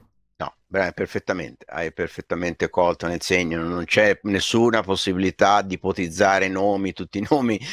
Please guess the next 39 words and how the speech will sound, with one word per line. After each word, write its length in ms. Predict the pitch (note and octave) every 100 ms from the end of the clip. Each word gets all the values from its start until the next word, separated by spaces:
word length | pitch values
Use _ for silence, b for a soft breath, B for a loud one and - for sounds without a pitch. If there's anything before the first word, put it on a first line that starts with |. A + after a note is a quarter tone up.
| B
io 100 | -
lo 60 | A#2+
dico 180 | G#2+ G#2
per 140 | F#2+
gli 40 | F#2+
amici 380 | F#2+ G2+ F#2+
che 120 | F2 F#2
ci 140 | -
seguono, 480 | - G#2+ F#2+ F2+ D#2+ B B B
tutti 220 | A2 -
i 20 |
nomi 320 | A#2 B2+ B2+ A#2
che 180 | A#2+
vedete 720 | G2+ A#2 G2 G2+ A#2 G#2 F#2
di 140 | G2 G2
banchieri 840 | G2+ G2+ F#2 - F#2+ G2 G2 F#2
su 160 | F2 F#2+
internet, 800 | F#2 G#2 G#2 - F2+ F2+ F2 E2+
di 120 | F2
questi, 460 | - G2+ G2+ - G2
sì, 240 | G#3+ E3+
naturalmente 680 | G2+ G2+ C3+ B2 D#3+ G#3 F3+
loro 220 | C#3+ B2
fanno 220 | - A2
i 40 | G#2
propri 240 | G2+ G2
interessi, 580 | F2+ G2 G2 E2+ - - B B B
però 160 | - D#3
vi 60 |
posso 220 | C#3 C#3 B2+
assicurare 560 | C3 A#2 B2+ C3+ A#2+
che 100 | G#2+
non 160 | A2 A2
sono 320 | - C3 A#2
loro 260 | G#2 G2+ G2+
in 80 |
cima 320 | G#2 - C3 G#2+
alla 140 | G2
piramide, 640 | - F#2+ E2+ E2 D#2+ D2+